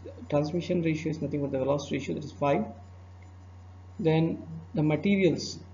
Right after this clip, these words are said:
are given, but the stress values we need to take from the table. So also the helix angle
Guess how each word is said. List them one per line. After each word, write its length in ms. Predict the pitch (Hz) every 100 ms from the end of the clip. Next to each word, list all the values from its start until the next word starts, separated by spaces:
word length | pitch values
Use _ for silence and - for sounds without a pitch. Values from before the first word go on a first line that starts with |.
| - -
are 440 | - 151 151 - 135
given, 400 | 156 151 214 - - - - - -
but 120 | - 151
the 80 |
stress 380 | 147 - 175 -
values 420 | 190 165 170 214
we 140 | 180 156
need 220 | 156 160
to 280 | 180 285 - - - - -
take 240 | 165 165
from 200 | - 139
the 160 | 160 277 - - -
table. 300 | - 131 160 - - - - - - - - - - - - - - - - - - - - - - -
So 440 | - 196 185 - - - - - - - - -
also 260 | 196 220
the 240 | 208 202 185
helix 400 | 190 196 220 -
angle 320 | 180 165 131